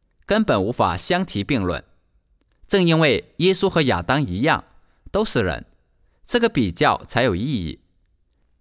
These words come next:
耶稣和亚当的不同之处，不是在于一个是神，另一个是人，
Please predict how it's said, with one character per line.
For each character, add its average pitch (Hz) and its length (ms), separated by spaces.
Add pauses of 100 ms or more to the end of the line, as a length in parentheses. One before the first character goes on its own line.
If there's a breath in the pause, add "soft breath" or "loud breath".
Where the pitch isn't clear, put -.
(460)
耶 190 120
稣 208 180
和 165 140
亚 117 180
当 135 140
的 135 80
不 175 160
同 113 220
之 139 140
处， - 320 (500)
不 160 100
是 165 120
在 156 180
于 113 360
一 117 140
个 160 140
是 120 160
神， 80 360 (480)
另 190 200
一 139 80
个 110 100
是 101 160
人， 80 240